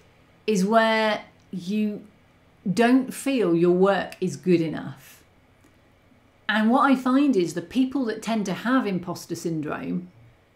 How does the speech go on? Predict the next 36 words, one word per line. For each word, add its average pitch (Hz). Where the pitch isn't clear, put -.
tend 254
to 247
be 214
the -
people 180
who 170
do 175
it 170
professionally 175
or 170
do 160
it 156
a 156
lot, 170
who 185
are 190
people 214
who 175
are 170
out 185
there 170
a 165
lot. 156
So 220
I 269
see 262
some 190
really 220
top -
modelers 190
in 175
other 190
areas, 175
often 170
cosplay 165
or 156